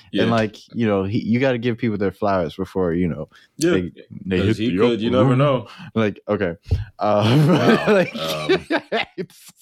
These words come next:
Speaker 1: I didn't know. I didn't. <laughs> I didn't know we were gonna do a jazz number beforehand.
Speaker 2: <laughs> It's the trauma, Mitch. It's the trauma.
Speaker 1: Okay.
Speaker 2: Um,
Speaker 1: Makes sense.
Speaker 2: but no, uh, over the week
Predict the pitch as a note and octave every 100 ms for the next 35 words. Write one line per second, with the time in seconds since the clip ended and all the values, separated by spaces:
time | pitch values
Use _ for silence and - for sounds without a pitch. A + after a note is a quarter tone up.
0 | - _ - - F2 F#2 G2+ G2+ G2 G2
1 | G2 F#2 F2+ - D#3+ C3+ G2 G2+ A2 G#2
2 | G#2 B2+ B2+ B2 C3 C3 A#2+ G#2 B2+ C3
3 | A#2 A2 G2+ F2+ A#2+ G2+ F#2 - _ -
4 | - - - - - - - - - B2
5 | - A#2+ - G#2 F#2 D#2 D2 B1 - F2+
6 | F2+ F#2 - D#2 D2+ C#2+ D2+ - - -
7 | C3 G#2 F#2+ - G#2+ G#2+ G#2 G2+ G2 G2
8 | G#2+ - _ _ _ _ _ - G#2 -
9 | C#2+ F#2+ A#2+ C#3 D3+ A#2 E2+ F#2+ _ _
10 | _ _ - A#2+ A2+ A2 F#2+ C#3 C#3+ C3
11 | A#2+ C3 C#3+ B2 -